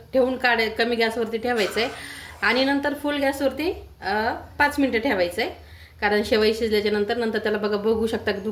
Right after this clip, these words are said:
घट्टपणा येतोय. छान अशी शेवई, अ, तयार होणार आहे. बघू शकता मस्त, हा, भारी झाली एकदम. आता आपण याला उतरून घेऊ खाली. छान झाली, रेडी झालेली आहे. आता प्लेटमध्ये मी काढून घेते.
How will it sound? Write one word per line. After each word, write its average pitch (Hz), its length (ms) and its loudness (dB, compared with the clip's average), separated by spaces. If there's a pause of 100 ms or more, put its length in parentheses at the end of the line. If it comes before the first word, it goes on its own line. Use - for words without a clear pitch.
घट्टपणा 226 520 0
येतोय. 214 300 0 (520)
छान 208 160 2
अशी 214 240 2
शेवई, 226 420 4 (680)
अ, 190 160 2 (100)
तयार 220 280 2
होणार 220 220 2
आहे. 233 280 -4 (1700)
बघू 170 120 -10
शकता 175 320 -4
मस्त, 180 420 -2
हा, 175 220 -2 (460)
भारी 208 280 2
झाली 175 220 -2
एकदम. 196 340 -6 (140)
आता 180 160 -10
आपण 190 160 -6
याला 190 140 -2
उतरून 220 360 0
घेऊ 208 200 4
खाली. 196 200 -2 (1120)
छान 208 180 0
झाली, 214 240 2
रेडी 208 240 2
झालेली 190 340 -2
आहे. 170 120 2
आता - 100 -10 (1400)
प्लेटमध्ये 220 440 0
मी 208 80 0
काढून 208 360 0
घेते. 240 400 -2